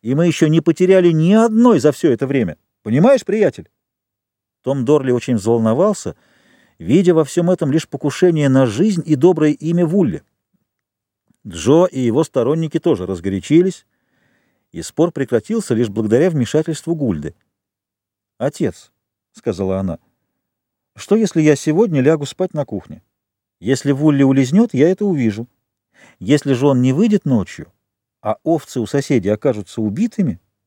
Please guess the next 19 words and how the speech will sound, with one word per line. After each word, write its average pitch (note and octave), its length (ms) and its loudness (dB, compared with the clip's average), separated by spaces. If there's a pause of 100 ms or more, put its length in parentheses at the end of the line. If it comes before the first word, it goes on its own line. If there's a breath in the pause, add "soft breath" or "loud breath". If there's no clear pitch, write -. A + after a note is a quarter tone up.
(420)
то, G#2+ 120 -6
значит, A#2+ 360 -2
Вулли G3 260 -2
тут - 180 -8
ни G2+ 100 -4
при G2+ 140 -6
чем». D#3 300 -2 (1600)
Гульда E3 400 2
так D#3+ 220 -2
и F3 80 0
сделала. E2+ 520 -4 (260)
Она C#3 240 0
устроилась B2+ 540 -2
в - 80 -18
кухне A#2+ 400 -4
на C#3+ 80 -2
скамье, D3 440 -4 (480)
а G#2+ 160 -4
Вулли A#3 460 0